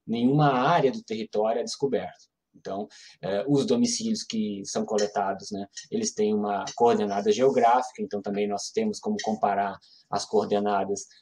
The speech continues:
com as imagens de satélite. Então, por exemplo, num setor rural, onde nós encontramos uma sede de uma fazenda, é, se espera que ali, é,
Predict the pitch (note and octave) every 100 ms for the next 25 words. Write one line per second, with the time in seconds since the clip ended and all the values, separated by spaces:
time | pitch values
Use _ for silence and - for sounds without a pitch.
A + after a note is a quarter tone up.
0 | _ - A#2 A2+ G#2 G#2 G#2+ G#2 - A#2
1 | - A#2+ A2+ A#2 A2 - A2 - - -
2 | G2+ - - B2 A#2+ G#2 A2+ G#2+ G2+ G#2
3 | A#2+ B2 A2+ - A2+ A2 A2 A2+ G#2 -
4 | _ - - - G#2+ G#2+ G#2+ G#2+ G#2+ A2
5 | A#2 G#2+ A2 A2+ A2 G#2 - - _ _
6 | - G#2 G2+ - - B2 B2 G#2+ G2+ G#2
7 | G2+ - G2+ A2+ A2+ A#2+ A#2 G#2+ G2 _
8 | _ _ F#2 G2 F#2+ F2 - C3 - A2+
9 | B2 C3+ C3+ A2+ G#2+ B2 D3+ - D3+ C#3+
10 | D#3+